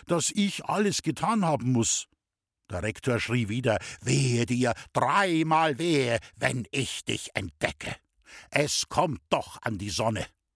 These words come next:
Und dann ging er hinaus. Und nach einer Stunde kam der Pedell und holte mich auf das Rektorat.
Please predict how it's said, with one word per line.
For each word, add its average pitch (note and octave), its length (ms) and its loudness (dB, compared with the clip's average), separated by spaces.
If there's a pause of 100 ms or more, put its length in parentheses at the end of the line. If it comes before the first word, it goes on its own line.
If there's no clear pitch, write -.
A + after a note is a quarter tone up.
(360)
Und - 180 -6
dann C3+ 180 2
ging D3 200 0
er D3+ 120 4
hinaus. C3+ 560 -4 (580)
Und E3 180 2
nach D3 180 2
einer E3 240 0
Stunde F3+ 320 0
kam C3+ 220 0
der C3+ 80 0
Pedell A2 440 0 (180)
und B2+ 200 0
holte D#3 240 0
mich C#3+ 180 0
auf - 140 -2
das D3 200 -2
Rektorat. C3 640 -4